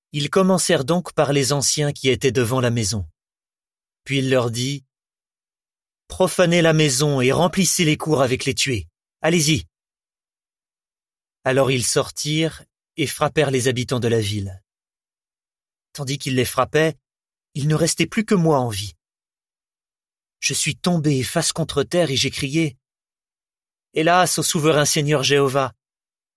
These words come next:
vas-tu détruire tous ceux qui restent d'Israël en déversant ta fureur sur Jérusalem ? » Il m'a répondu, « La faute du peuple d'Israël et de Juda est très, très grande.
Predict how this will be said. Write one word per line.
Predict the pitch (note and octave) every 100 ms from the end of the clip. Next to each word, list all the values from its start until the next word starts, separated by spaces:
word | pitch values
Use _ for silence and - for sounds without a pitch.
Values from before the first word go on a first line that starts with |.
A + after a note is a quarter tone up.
| _ _ _
vas-tu | - C#3+ C3 D3+
détruire | D#3 - E3+ D#3+
tous | - F3+
ceux | -
qui | G3+ -
restent | D3+ D#3+ - -
d'Israël | A#2+ C3 - C#3 D#3+ E3+ - _ _ _
en | - C#3
déversant | D3 C3+ D3 - C#3+
ta | C#3+
fureur | - D3+ D3+ C#3
sur | - A#2
Jérusalem ? » | C#3+ C#3+ C3+ C#3 C#3+ D#3+ E3 _ _ _ _ _ _ _ _ _ _ _ _ -
Il | A#2
m'a | B2
répondu, « | A#2 A#2 B2 A2+ B2+ C#3+ _ _ _ _ _ _ _ _ _ _
La | C3+ C#3
faute | - D3 C#3+ - A2+
du | A#2+
peuple | A2 D3 C3 C3+
d'Israël | A#2+ A2+ - A#2+ A2+ A#2 A2 -
et | -
de | A#2 B2
Juda | G#2+ A#2+ A2 A#2 G#2+ G#2 _
est | - B2
très, | - - B2
très | G2+ - C#3
grande. | A2 G#2+ G2 F#2+